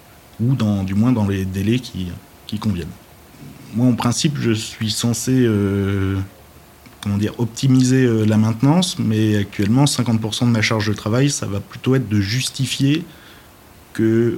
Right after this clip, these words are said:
on peut maintenir, euh, enfin, que le matériel reste disponible sans maintenance. C'est la majeure partie de mon temps de travail, ça va être justement de regarder tous les paramètres de fonctionnement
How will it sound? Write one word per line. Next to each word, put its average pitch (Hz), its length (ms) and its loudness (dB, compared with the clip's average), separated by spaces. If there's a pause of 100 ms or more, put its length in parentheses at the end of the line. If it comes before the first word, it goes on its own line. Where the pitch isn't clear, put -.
(160)
on 107 60 0
peut 110 180 -4
maintenir, 113 680 4
euh, 95 540 -2 (880)
enfin, 95 160 -6
que 110 120 -4
le 107 60 4
matériel 113 440 2
reste 127 300 0
disponible 117 680 -2 (500)
sans - 240 -2
maintenance. - 500 -6 (1160)
C'est 90 100 -2
la 87 120 -4
majeure 107 300 0
partie - 280 -8
de 113 80 0
mon 95 220 0
temps 113 160 0
de 110 40 2
travail, 107 320 -2
ça 123 120 -6
va 107 80 2
être 107 60 0
justement 113 420 0
de 113 80 2
regarder 98 340 0
tous 113 160 -2
les 117 80 2
paramètres 104 420 0
de 107 80 -2
fonctionnement 90 560 -2